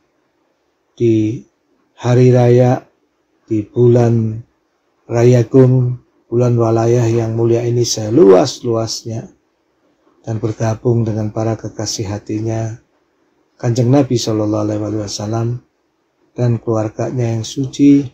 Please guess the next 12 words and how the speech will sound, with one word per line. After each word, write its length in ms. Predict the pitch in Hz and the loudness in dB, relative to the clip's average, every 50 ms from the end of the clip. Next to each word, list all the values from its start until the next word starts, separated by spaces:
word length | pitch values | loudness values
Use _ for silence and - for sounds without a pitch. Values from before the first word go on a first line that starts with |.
| _ _ _ _ _ _ _ _ _ - - | _ _ _ _ _ _ _ _ _ -20 -16
Salamullah 720 | - - 120 113 113 113 113 113 113 110 113 110 110 113 | -10 -6 -4 -2 -2 -2 -2 -2 -2 -2 -4 -4 -4 -4
alaihim 640 | 113 113 117 117 110 120 131 131 135 135 - - - | -4 -2 -2 0 0 2 2 2 0 -2 -6 -10 -12
bersama 480 | - 110 110 - - 117 110 110 110 | -12 -10 -8 -6 -6 -6 -6 -6 -6
guru-guru 560 | - - 135 139 170 165 135 139 139 151 - - | -4 0 2 2 2 2 2 0 0 0 0 -4
kita 240 | 131 131 135 131 | -4 -2 -2 -2
yang 80 | 131 135 | 0 0
lain 240 | 135 135 135 135 131 | 0 0 0 0 0
maupun 560 | 113 113 110 110 - 113 110 110 110 113 123 | -2 -2 -4 -4 -6 -6 -6 -4 -6 -8 -8
kedua 560 | - - 107 104 110 - 117 110 107 113 - _ _ _ _ _ _ _ _ - - | -6 -6 -6 -6 -4 -2 -2 -2 -2 -4 -8 _ _ _ _ _ _ _ _ -12 -6
orang 320 | 110 117 117 117 113 117 113 - | -4 -4 -2 -2 -4 -6 -4 -4
tua 160 | 117 117 123 - - _ | -4 -4 -4 -6 -10 _
kita 560 | - 135 135 - 143 139 135 131 135 135 131 | -10 -10 -6 -4 -2 0 2 2 0 0 -4